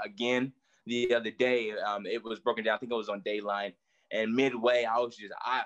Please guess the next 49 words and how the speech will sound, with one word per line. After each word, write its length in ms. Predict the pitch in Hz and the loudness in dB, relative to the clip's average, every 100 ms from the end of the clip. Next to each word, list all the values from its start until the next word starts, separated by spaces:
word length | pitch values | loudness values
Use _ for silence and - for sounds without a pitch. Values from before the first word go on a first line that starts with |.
| - | -4
I 440 | 113 139 120 98 92 | 0 0 0 -4 -12
personally 460 | - 143 131 117 104 95 | -4 -4 -4 -14 -16 -12
was 180 | 104 98 | -12 -10
in 120 | 110 | -10
tears. 560 | - 104 95 - - - _ _ _ - | -4 -4 -4 -10 -20 -20 _ _ _ -4
Like, 260 | 107 104 98 | 0 0 0
like, 340 | 110 107 104 | 0 0 -2
like, 280 | 110 110 104 | -2 -2 -2
when 120 | 113 | 0
they 120 | 120 | 0
broke 340 | 123 123 123 104 | 2 2 2 2
down 280 | 113 117 117 | 2 2 0
that 220 | 113 - | -4 -6
case 360 | 123 120 117 | -4 -4 -4
and 120 | 110 110 | -6 0
what 200 | 113 92 | 0 0
really 260 | 120 117 113 | -4 -4 -4
went 220 | 110 104 | -4 -2
down 360 | 110 113 113 | 0 0 0
in, 220 | 107 110 - 104 | -4 -12 -12 -20
in, 240 | 110 107 | -20 -18
in 180 | - 117 | -12 -10
Kentucky, 680 | 117 110 120 113 - 127 127 _ _ | -8 -4 0 0 -2 -8 -8 _ _
like, 240 | 104 104 101 104 | -2 -2 -2 -6
and, 140 | 107 | -6
and 200 | 92 110 | -4 -4
the 60 | 107 | 0
negligence 720 | 117 123 123 123 120 123 117 | 2 4 4 2 2 -2 -2
and 80 | 98 | -2
all 240 | 113 123 | 2 2
the 140 | 110 92 | 0 -4
terrible 300 | - 117 117 | 0 0 0
things 200 | - 117 | -4 -2
that 160 | 110 101 | -2 -2
went 160 | 117 - | -4 -4
on 320 | 110 120 120 113 | -2 0 0 -4
in 180 | 117 113 | -6 -6
that 180 | 110 - | -6 -6
case, 360 | 120 123 127 - _ _ - | -2 0 0 -6 _ _ -2
it 180 | 127 123 | -2 0
brought 320 | 139 156 131 | 2 2 2
me 180 | 139 143 | -2 -2
to 120 | 120 - | -2 -6
tears. 580 | - 135 120 92 - - _ _ _ - | -2 0 0 -4 -20 -20 _ _ _ -6
You 140 | 117 | 0
know 120 | 123 | 0
what 160 | 123 123 | 0 -2
I 40 | |
mean? 320 | 120 127 123 | -2 -2 -2